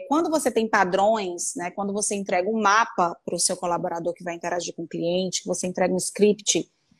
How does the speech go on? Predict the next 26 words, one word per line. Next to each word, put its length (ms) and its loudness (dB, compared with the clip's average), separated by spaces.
é, 300 10
isso 180 2
não 160 4
significa 720 0
que 80 -2
ele 100 2
precisa 340 0
ser, 680 -2
é, 720 2
ipsiliter 640 2
seguido, 560 -4
né? 240 -4
Porque 220 0
a 40 4
gente 160 2
tá 80 -2
falando 240 0
de 100 0
pessoas, 580 4
né? 140 0
Então, 200 -2
nós 240 6
somos 280 0
seres, 400 0
nós 260 2
somos 340 -4